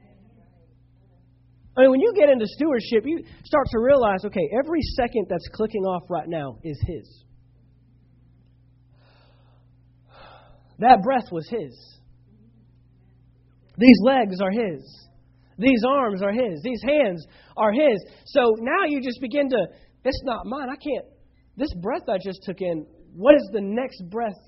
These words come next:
going to be?" 'Cause it's His. It's His. It belongs to Him. That's not my breath. I don't own that breath that just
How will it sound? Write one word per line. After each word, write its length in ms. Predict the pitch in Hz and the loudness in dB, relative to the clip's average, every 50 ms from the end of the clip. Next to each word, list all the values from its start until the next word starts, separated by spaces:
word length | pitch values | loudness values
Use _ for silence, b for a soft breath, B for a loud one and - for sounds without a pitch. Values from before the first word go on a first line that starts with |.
| 165 | -14
going 260 | 170 196 185 175 160 156 | -12 -10 -8 -8 -8 -10
to 60 | 147 | -12
be?" 380 | 156 233 - - - - - _ _ _ _ _ _ _ _ _ _ _ _ _ - | -14 -16 -16 -18 -20 -20 -20 _ _ _ _ _ _ _ _ _ _ _ _ _ -8
'Cause 140 | 202 196 | -6 -4
it's 180 | 196 262 262 - | -4 -4 -4 -4
His. 460 | 254 349 339 156 120 - - _ _ _ _ - _ _ _ - - _ _ _ _ _ _ _ _ _ _ _ _ _ _ _ _ _ _ _ _ _ _ _ _ _ - | -8 -8 -8 -12 -14 -18 -20 _ _ _ _ -20 _ _ _ -20 -20 _ _ _ _ _ _ _ _ _ _ _ _ _ _ _ _ _ _ _ _ _ _ _ _ _ -12
It's 160 | - 196 - | -8 -4 -2
His. 280 | - 359 508 - - - | -2 -2 -2 -6 -10 -14
It 100 | - 160 | -14 -12
belongs 380 | 202 208 202 220 233 226 208 - - | -8 -6 -6 -4 -4 -6 -8 -10 -10
to 100 | 233 208 | -12 -10
Him. 220 | 220 349 370 - - - _ _ _ _ _ _ _ _ _ - | -10 -12 -16 -18 -20 -20 _ _ _ _ _ _ _ _ _ -10
That's 160 | - 349 - | -8 -8 -4
not 220 | 339 285 233 185 185 | -2 -2 -2 -2 -4
my 160 | 190 180 165 | -6 -6 -8
breath. 380 | 135 156 151 151 202 339 - - _ _ _ _ - _ _ _ _ _ _ _ _ _ _ _ _ _ _ _ _ _ _ _ _ _ _ _ _ _ _ - | -8 -10 -10 -10 -10 -12 -14 -20 _ _ _ _ -20 _ _ _ _ _ _ _ _ _ _ _ _ _ _ _ _ _ _ _ _ _ _ _ _ _ _ -8
I 80 | 240 359 | -2 0
don't 220 | 440 311 - - | 0 0 0 0
own 220 | 214 214 202 190 | 0 0 0 -2
that 200 | 190 180 160 151 | -4 -6 -8 -8
breath 240 | 147 165 165 180 - - | -8 -8 -8 -8 -6 -10
that 100 | 170 156 | -10 -8
just 220 | - 165 165 | -8 -10 -10